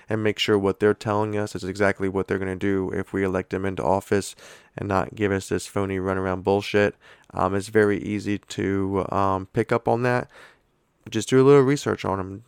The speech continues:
a little back research, you know, if they were ever in government or politics, you know, if they ever voted on anything while in any kind of office, that's all on record, and you can find it out, and you can find how they voted on some of these bills.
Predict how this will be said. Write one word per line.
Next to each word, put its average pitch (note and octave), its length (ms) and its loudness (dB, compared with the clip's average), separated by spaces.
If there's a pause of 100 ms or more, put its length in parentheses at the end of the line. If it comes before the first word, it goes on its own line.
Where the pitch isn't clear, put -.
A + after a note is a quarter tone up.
a G2+ 80 -2
little A2 300 0
back A2+ 320 2
research, G#2 440 -4
you F#2 60 -6
know, G2+ 160 -2
if G#2 160 -2
they G#2 100 2
were G#2 140 2
ever G#2 320 0
in G#2 240 -8
government G#2+ 340 0
or G2+ 60 -2
politics, A2 560 -2
you A2 60 -4
know, A#2 200 0
if A#2 120 -4
they G#2+ 100 4
ever G#2 180 2
voted A2 320 4
on A2 220 0
anything A#2 560 -4 (800)
while A2 320 6
in A2 260 -2
any A2+ 200 -4
kind A2 180 0
of G2+ 80 0
office, A2+ 460 2 (340)
that's A2 240 0
all A2+ 240 4
on A2 140 2
record, A2 260 0
and G#2 140 -4
you G2+ 80 -6
can G#2 160 -8
find G#2 260 -2
it G#2 120 0
out, G#2 200 -2
and A2 80 -6
you G#2+ 60 -6
can G#2 160 -4
find G#2+ 380 -4
how G2 120 -2
they F#2+ 140 0
voted F#2+ 340 0
on F2+ 140 -6
some F#2+ 240 -4
of F#2+ 120 -8
these G2+ 200 -8
bills. F#2 400 2